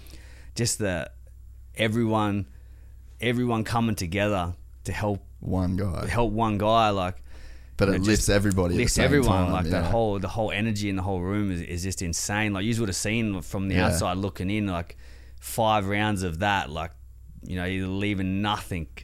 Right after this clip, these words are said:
Speaker 2: Yeah.
Speaker 1: like, no, nothing in the tank at all. Like, he was, you know, completely burnt out. Then to see that, and then to watch the final product of him, you know, ki-, I think that was when he, 'cause that was when he defended the belt, wasn't
Speaker 2: Yeah,
Speaker 1: it?
Speaker 2: yeah, that
Speaker 1: of
Speaker 2: was his
Speaker 1: him.
Speaker 2: second fight against Max.
Speaker 1: Yeah, yeah.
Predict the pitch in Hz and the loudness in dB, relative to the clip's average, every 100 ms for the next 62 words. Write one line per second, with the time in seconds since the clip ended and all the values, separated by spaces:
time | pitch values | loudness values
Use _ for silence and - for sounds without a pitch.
0 | - - 90 87 73 87 104 104 104 104 | -10 -2 0 0 0 -2 -2 0 0 0
1 | 107 110 - 104 98 92 - 95 82 90 | 0 -2 -2 -2 -2 -2 -2 -4 -2 -4
2 | 87 80 80 92 87 80 82 80 - 82 | -2 -4 -4 -4 -4 -4 -6 -6 -6 -8
3 | - 98 85 85 95 90 82 98 92 65 | -4 -4 -4 -4 -4 -4 -4 -4 -4 -4
4 | 92 92 - - - - - 98 - - | -4 -4 -8 -14 -14 -14 -8 -6 -2 0
5 | 117 101 113 120 - - - - - - | 0 2 4 2 0 -14 -16 -16 -14 -6
6 | 101 104 104 98 101 92 104 107 - - | -2 0 -2 -2 -2 0 0 -2 -4 -8
7 | - - - - - - - - - - | -8 -12 -16 -16 -16 -16 -16 -18 -18 -12
8 | 90 101 95 - 110 107 92 - 117 110 | -4 -2 -2 -2 0 0 0 0 2 2
9 | 92 95 85 101 92 87 - - - - | 0 -4 -4 -2 -2 -4 -6 -16 -18 -18
10 | - - 90 87 - 101 98 104 123 120 | -16 -8 -6 -4 -4 -4 -2 0 0 0
11 | 107 101 98 98 110 117 117 107 90 - | 0 -2 -4 -4 -2 0 0 0 -2 -2
12 | 113 117 95 82 85 101 104 92 101 101 | 0 0 0 -2 -2 0 2 2 0 2
13 | 95 87 98 95 98 95 92 85 - 78 | 2 4 4 4 2 2 0 -2 -2 -4
14 | 76 - - 73 107 98 | -4 -6 -4 0 0 0